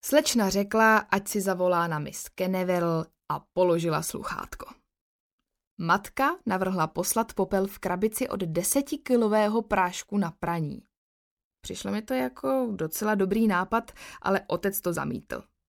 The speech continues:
Nemůžeme prý všechny kostky sesypat dohromady. Jednak se někteří vyloženě nesnášeli, jednak by se kufr s pracím práškem mohl ztratit. Představa, jak s našimi předky někdo pere v pračce montérky,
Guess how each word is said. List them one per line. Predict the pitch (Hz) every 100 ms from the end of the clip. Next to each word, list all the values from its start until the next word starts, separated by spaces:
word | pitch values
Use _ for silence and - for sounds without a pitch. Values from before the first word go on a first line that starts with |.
| _ _ _
Nemůžeme | 165 156 160 165 175
prý | 170 175
všechny | 165 160 156 165
kostky | - 147 - 185
sesypat | 160 151 160 175
dohromady. | 190 180 202 196 147 135 - - - - - -
Jednak | 226 247 285
se | - 240
někteří | 202 208 220 220 220
vyloženě | 196 214 220 220
nesnášeli, | 170 - 160 135 - - 151 143 165 - - - - -
jednak | 202 233 240 269 226 214
by | 196
se | 220 240
kufr | 220 214 220
s | 214
pracím | - 196 202 240 220
práškem | 196 196 196 - 226 220
mohl | 220 220
ztratit. | 226 - 151 - - - - _ _ _ _ _ _
Představa, | - 240 247 - 269 160
jak | 147 160
s | -
našimi | 185 196 220 196
předky | - 202 - 185
někdo | 165 165
pere | 160 170 151
v | -
pračce | 170 196 - -
montérky, | 151 - 85 170 170 170 - 95